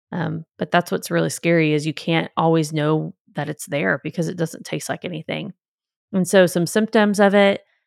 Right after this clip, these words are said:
you get an intense short-term high, temporary feelings of euphoria. It can also slow respiration and reduce blood pressure,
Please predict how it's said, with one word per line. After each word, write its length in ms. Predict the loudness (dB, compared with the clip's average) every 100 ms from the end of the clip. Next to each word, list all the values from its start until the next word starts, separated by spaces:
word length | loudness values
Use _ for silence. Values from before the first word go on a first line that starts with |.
| _ _
you 120 | -6 2
get 220 | 4 4
an 80 | 2
intense 480 | 0 0 0 0
short-term 500 | -2 -2 -2 -2 -2
high, 600 | -2 0 2 2 0 -4 -8 _ _ _
temporary 420 | 0 2 2 0
feelings 400 | 0 0 0 0
of 120 | -4 -8
euphoria. 880 | -8 -2 0 2 2 2 2 -2 -6 _ _ _ _ _ _ _ _ -6
It 120 | -2
can 140 | 0
also 240 | 0 0 -2
slow 420 | -4 -2 2 4
respiration 800 | 4 0 -4 -4 -2 0 0 0
and 160 | 0 -2
reduce 360 | -2 -6 -6
blood 300 | 0 2 2
pressure, 640 | -2 -4 -2 0 2 0